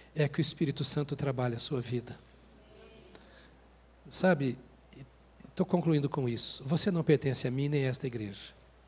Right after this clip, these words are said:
Amanhã você se muda. Casa, por causa de trabalho, uma nova oportunidade. Até por suas razões.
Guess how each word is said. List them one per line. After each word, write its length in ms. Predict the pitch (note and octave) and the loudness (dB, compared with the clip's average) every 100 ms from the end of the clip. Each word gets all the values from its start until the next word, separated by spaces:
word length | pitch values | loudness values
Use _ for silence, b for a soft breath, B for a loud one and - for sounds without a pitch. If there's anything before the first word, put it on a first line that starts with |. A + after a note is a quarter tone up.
| B B B B | B B B B
Amanhã 520 | - C#3 D3 D#3 B2+ - - - | -2 2 6 6 4 -2 -18 -6
você 200 | D#3 C#3+ | 2 2
se 120 | E3 G#3 | 4 2
muda. 280 | F3 C#3+ B2 - - - - - - - - - - - - - - - - | 2 2 -2 -8 -20 -20 -20 -20 -20 -20 -20 -20 -20 -20 -20 -20 -20 -20 -8
Casa, 500 | - A#2 C#3+ B2+ C#3 - - - - - - - - - - - - | 0 2 4 2 -2 -6 -20 -20 -20 -20 -20 -20 -20 -20 -20 -20 -18
por 80 | C#3 | -6
causa 180 | A2+ A2+ | -4 -4
de 60 | |
trabalho, 640 | A#2+ G#2+ C3 D3 D3 C#3+ B2 - - - - | -4 0 2 2 0 -2 -6 -18 -20 -20 -16
uma 100 | - | -6
nova 160 | B2 A#2 | -2 -2
oportunidade. 880 | A#2+ C#3 A#2 G#2+ C3+ D3 D3 C3 C3+ - b b b b b - - - - - - - | -2 -4 -4 -2 0 2 2 -2 -6 -12 b b b b b -20 -20 -20 -20 -20 -20 -18
Até 160 | - | -14
por 160 | - D#4 | -8 -2
suas 220 | C#4 A3+ | 2 4
razões. 640 | F3+ C#3 E3 G3 - - | 4 4 4 2 -2 -10